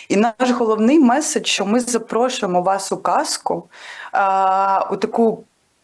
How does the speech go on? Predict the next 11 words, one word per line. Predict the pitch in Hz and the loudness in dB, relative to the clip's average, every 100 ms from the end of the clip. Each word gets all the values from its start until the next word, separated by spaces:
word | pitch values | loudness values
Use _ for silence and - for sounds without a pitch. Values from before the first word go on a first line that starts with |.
| _ | _
чарівну | - 208 208 254 247 | -2 0 2 4 4
мандрівку | 214 208 190 175 226 262 - 196 170 | 4 2 0 0 0 -2 -2 -2 -2
світами | - - 208 214 226 220 | -4 -2 0 0 0 0
та | 170 190 | -2 -2
чеснотами | 208 - 208 202 196 185 | -2 0 0 0 0 -2
Сковороди, | 185 208 185 190 208 330 | -2 -4 -2 -2 0 2
щоб | 349 233 185 196 | 2 -2 -4 -2
кожен | 208 214 196 175 | 0 0 0 -2
з | 165 | 0
вас | 202 339 - - - - - - | 0 0 -4 -10 -14 -18 -12 -4
зміг, | 165 202 269 285 | 0 4 4 2